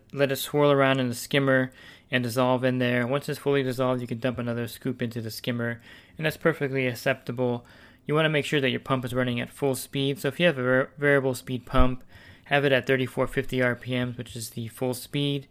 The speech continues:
while you're adding the diatomaceous earth. You don't wanna add it to the skimmer if the variable speed pump is running at, like, twenty-one hundred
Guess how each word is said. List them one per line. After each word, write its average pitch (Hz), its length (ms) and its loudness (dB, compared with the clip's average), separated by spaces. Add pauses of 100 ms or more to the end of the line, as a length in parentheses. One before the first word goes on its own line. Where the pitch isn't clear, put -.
(460)
while 123 140 2
you're 123 100 4
adding 127 220 4
the 123 100 -2
diatomaceous 120 760 -2
earth. 123 220 0
You 139 60 -2
don't 147 80 0
wanna 135 140 0
add 131 260 2
it 127 180 -2 (120)
to 123 480 -2
the 123 120 -6
skimmer 131 640 -2 (120)
if 135 140 -6
the - 80 -8
variable 120 360 -2
speed 123 260 -8
pump 123 200 -6
is 117 120 -10
running 117 320 -4
at, 117 100 -4
like, 117 160 -8
twenty-one 117 440 -6
hundred 113 400 -8